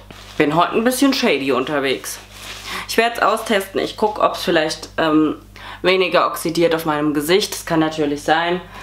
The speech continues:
Ähm, sieht sehr interessant aus, hat Hyaluronsäure drinne. Ich werd's probieren für so ein No-Make-up-Make-up, ob das für mich funktioniert oder nicht. Im Sommer kann ich's vielleicht tragen, aber jetzt gerade ist es mir wa-, höchstwahrscheinlich zu dunkel.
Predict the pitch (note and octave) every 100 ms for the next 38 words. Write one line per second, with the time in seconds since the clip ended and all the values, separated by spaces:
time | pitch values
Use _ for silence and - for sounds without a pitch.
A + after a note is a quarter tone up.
0 | - - - E3+ E3 E3 E3+ E3 E3 -
1 | - A3 A3 G3+ F#3+ F3 F#3+ F3+ D#3+ F#3
2 | G3 G3 D#3 F3 F3 E3+ - - D3+ -
3 | D#3 D#3+ E3+ G#3 G#3+ G3 F#3 F3 E3+ -
4 | E3+ E3 E3 E3 - - - - - -
5 | - - - - - - - - - F#3+
6 | F3 - E3 D3+ D#3+ D#3 D#3 D#3 D#3 D3+
7 | F3 D#3 D3+ D3 D#3 D3+ D#3+ - F3 D3
8 | - C#3+ C#3 - C#3 D3 C3+ B2+ - F2
9 | C#3+ D3 C#3+ D3+ D3 C#3+ C#3+ C#3 C3+ C3
10 | - A2 B2 C3 A#2+ B2 A#2+ - B2 A#2
11 | A#2 - B2 A#2+ - C#3+ - E3+ F#3+ -
12 | D#3+ C#3+ A#2 - - -